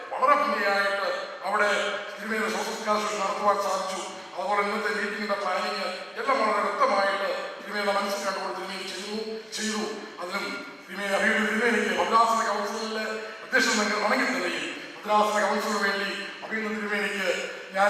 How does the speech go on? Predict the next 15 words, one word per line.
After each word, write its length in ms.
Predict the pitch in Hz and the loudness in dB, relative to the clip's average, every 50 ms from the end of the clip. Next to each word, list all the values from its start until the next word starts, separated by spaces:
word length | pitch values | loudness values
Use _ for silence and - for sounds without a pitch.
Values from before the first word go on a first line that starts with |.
| 202 | 4
ഇന്നത്തെ 240 | 202 208 208 - 214 214 208 | 4 2 2 2 2 2 4
പ്രോഗ്രാം 320 | 208 214 214 220 226 220 214 220 | 4 4 4 4 4 4 4 2
സംഘടിപ്പിച്ചതിനും 680 | 208 208 208 208 208 202 196 - 190 190 190 185 185 190 - - - - | 2 2 2 2 0 0 -2 -2 -2 -2 -2 -4 -4 -6 -8 -10 -10 -10
ഈ 40 | 220 240 226 | -8 -2 2
പ്രോഗ്രാം 300 | 214 214 214 208 202 202 | 4 4 6 6 6 4
നേതൃത്വത്തിൽ 420 | 202 214 233 233 226 214 - - 196 190 | 4 4 4 4 2 2 0 0 0 0
അഭിമന്യ 220 | 196 214 208 208 202 | -2 -2 -4 -4 -4
തിരുമേനിയോടുള്ള 560 | 196 196 196 196 190 190 226 - 180 180 180 180 175 - - - - - - | -6 -6 -4 -4 -4 -4 -4 -4 -2 0 0 0 0 -2 -4 -6 -8 -8 -8
അഗൈതവുമായ 500 | - 202 208 208 208 185 196 190 185 185 180 | -6 -2 0 2 2 2 2 2 2 2 2
നന്ദി 320 | 185 185 190 190 185 185 180 | 0 0 -2 -2 -4 -4 -6
ആദ്യമേ 220 | 180 180 180 180 175 175 | -6 -6 -4 -4 -4 -4
തന്നെ 140 | 175 175 175 175 | -4 -4 -4 -2
രേഖപ്പെടുത്തുന്നു. 460 | 175 175 175 170 - - - - - - - - - - - - - - - - - - - - - - - - - - - - - - - - - - - - - - - - - - - - | -2 -2 -4 -4 -6 -6 -8 -10 -10 -10 -4 -4 -4 -4 -4 -6 -2 -2 0 0 0 2 2 2 2 2 0 0 0 0 0 0 0 0 0 0 0 -2 -2 0 0 0 0 0 0 0 0 2
അടുത്തതായിട്ട് 520 | 196 233 277 - 247 233 233 233 233 233 233 220 | 2 2 2 4 6 6 6 6 6 4 2 2
നന്ദി 160 | 214 214 254 | 2 0 2